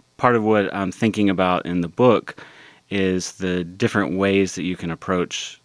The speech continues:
the canon. So as you mentioned, canon studies is a pretty broad field.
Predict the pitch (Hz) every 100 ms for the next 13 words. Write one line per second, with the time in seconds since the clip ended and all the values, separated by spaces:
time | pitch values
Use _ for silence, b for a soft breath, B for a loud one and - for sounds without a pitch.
0 | _ 92 - 90 82 80 78 b b b
1 | _ 90 82 82 87 82 80 85 98 87
2 | 82 - 90 85 82 82 80 - - 80
3 | 78 80 - 98 78 87 87 82 - 98
4 | 90 80 76